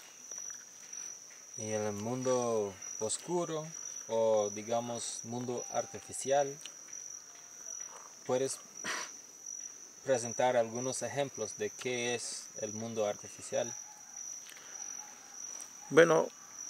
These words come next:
Speaker 2: nuestro conocimiento, digamos, nuestra idea no es del mundo artificial. Nuestro espíritu es del mundo natural,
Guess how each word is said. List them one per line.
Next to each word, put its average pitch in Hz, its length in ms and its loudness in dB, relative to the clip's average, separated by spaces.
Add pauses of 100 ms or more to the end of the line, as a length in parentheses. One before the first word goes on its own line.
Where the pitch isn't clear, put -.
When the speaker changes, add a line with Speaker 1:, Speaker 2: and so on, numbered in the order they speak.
(160)
Speaker 2:
nuestro 139 420 10
conocimiento, 151 920 8 (920)
digamos, 123 520 10 (360)
nuestra 127 540 10
idea 127 480 12 (840)
no 131 320 12
es 151 300 12
del 123 180 10
mundo 127 340 8
artificial. 113 680 8 (1400)
Nuestro 123 320 10
espíritu 175 540 12
es 143 120 12
del 127 140 12
mundo 135 400 10
natural, 131 520 12